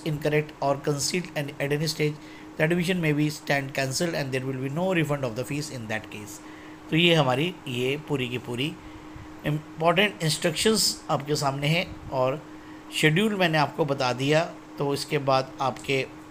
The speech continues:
schedules clear हो गए, अब आपको पूरी की पूरी जानकारी मिल चुकी है और जैसे जैसे हमारे पास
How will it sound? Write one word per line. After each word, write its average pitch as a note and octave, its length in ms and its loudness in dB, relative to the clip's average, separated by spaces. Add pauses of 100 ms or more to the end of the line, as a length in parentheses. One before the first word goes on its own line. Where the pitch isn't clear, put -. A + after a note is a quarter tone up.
(1400)
schedules G3+ 600 4 (640)
clear F3 220 8
हो E3+ 140 8
गए, F3+ 300 8
अब C#3 280 2
आपको C3 340 2
पूरी D3 280 2
की D3 60 0
पूरी D3 500 2
जानकारी C#3+ 600 2
मिल E3+ 200 0
चुकी D#3 340 0
है D#3+ 440 2 (280)
और C#3+ 180 4
जैसे D3 260 2
जैसे D#3 360 4
हमारे C3+ 280 2
पास C3+ 280 0